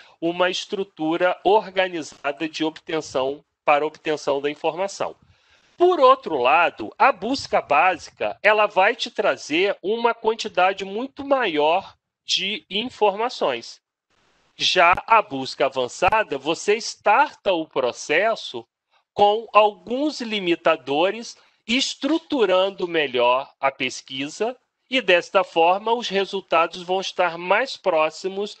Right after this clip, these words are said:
daquilo que vocês efetivamente precisam. Então, eu vou fazer aqui uma busca, por exemplo, vou iniciar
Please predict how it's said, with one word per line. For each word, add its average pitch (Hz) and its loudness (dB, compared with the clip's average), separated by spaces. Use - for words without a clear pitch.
daquilo 180 0
que 202 -12
vocês 175 -4
efetivamente 170 -4
precisam. 208 -4
Então, 285 2
eu 269 4
vou 262 0
fazer 180 0
aqui 143 -6
uma 175 0
busca, 165 -6
por 143 -2
exemplo, 165 -2
vou 170 0
iniciar 143 -2